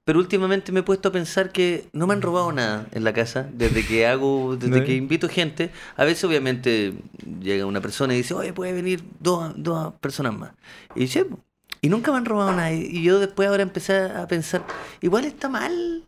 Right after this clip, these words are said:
Speaker 1: andar recibiendo gente a la casa porque sí, po, weón.
Speaker 2: Yo encuentro que total,
Speaker 1: Entonces,
Speaker 2: o sea
Speaker 1: eh, a-, ahora te estoy dando la, la
Speaker 2: Bien.
Speaker 1: razón, claro, pero, pero un más dos, un más tres, ¿cachai? Pero después se van y no se roban nada.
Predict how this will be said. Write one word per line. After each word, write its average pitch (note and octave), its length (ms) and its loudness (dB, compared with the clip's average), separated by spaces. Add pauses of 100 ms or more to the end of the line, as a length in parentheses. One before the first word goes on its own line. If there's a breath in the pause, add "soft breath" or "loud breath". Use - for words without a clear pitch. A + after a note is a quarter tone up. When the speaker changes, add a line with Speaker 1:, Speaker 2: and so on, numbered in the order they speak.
(140)
Speaker 1:
andar A3+ 280 2
recibiendo A#3+ 420 0
gente A3+ 320 0
a A3+ 140 2
la G#3+ 100 0
casa G#3+ 300 -2
porque - 260 -2
sí, D3 200 -4
po, - 100 -2
weón. G#2+ 340 -2
Speaker 2:
Yo C#3+ 120 4
encuentro C#3+ 420 -2
que C3+ 80 6
total, C3 200 2
Speaker 1:
Entonces, - 280 4
Speaker 2:
o B2+ 40 4
sea E3 100 4
Speaker 1:
eh, D#3 120 -2 (400)
a-, - 60 -4
ahora G3+ 180 4
te G#3 100 -4
estoy G#3+ 160 4
dando G#3 180 4
la, G#3 140 6
la G3 140 4
Speaker 2:
Bien. D#3 140 8
Speaker 1:
razón, G#3 200 0
claro, C#3+ 360 2
pero, B2 440 2
pero B2+ 160 6
un A#2+ 80 2
más A#2 180 0
dos, F#3 240 4
un C3 80 -4
más B2 200 -2 (220)
tres, G#3 220 0
¿cachai? D3 320 -2
Pero D#3+ 200 2
después - 260 -2
se B3+ 100 -2
van A#3+ 260 2
y G3 80 2
no G#3 120 2
se A3+ 100 -2
roban A#3 300 -2
nada. C#4 180 -2